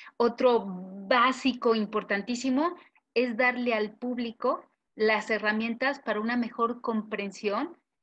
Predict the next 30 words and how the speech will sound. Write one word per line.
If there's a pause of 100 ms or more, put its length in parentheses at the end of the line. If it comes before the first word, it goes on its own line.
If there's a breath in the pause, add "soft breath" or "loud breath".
(160)
y
valoración (300)
pública (180)
de
la
ciencia. (300 loud breath)
De
repente
la
gente
dice,
"Bueno,
¿y
qué
harán
los
científicos?". (300 loud breath)
Como
que
los
científicos
están
vistos
todavía (280 loud breath)
como
esas
personas
de
bata
blanca,